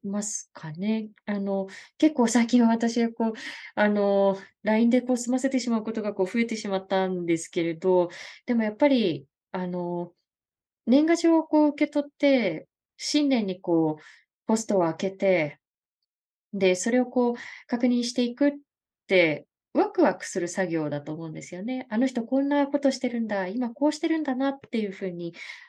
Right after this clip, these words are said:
あの、新年の、こう、節目に、こう、確認をしていくということ。それを、こう、一年の中で一番、こう、緊張した、こう、時間に、こう、ねじがめ-、曲げてしまうということに、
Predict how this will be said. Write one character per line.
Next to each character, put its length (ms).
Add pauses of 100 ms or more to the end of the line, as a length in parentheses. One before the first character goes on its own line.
あ 120
の、 440
新 280
年 200
の、 100
こ 200
う、 20
節 240
目 100
に、 140
こ 240
う、 80
確 220
認 260
を 40
し 120
て 100
い 80
く 240
と 100
い 120
う 80
こ 160
と。 260 (1000)
そ 200
れ 160
を、 480 (560)
こ 340
う、 80
一 240
年 220
の 80
中 240
で 100
一 220
番、 240
こ 160
う、 80
緊 260
張 220
し 100
た、 220
こ 160
う、 80
時 120
間 160
に、 140
こ 140
う、 60
ね 100
じ 120
が 120
め-、 100 (220)
曲 100
げ 140
て 80
し 160
ま 80
う 80
と 80
い 60
う 60
こ 120
と 100
に、 220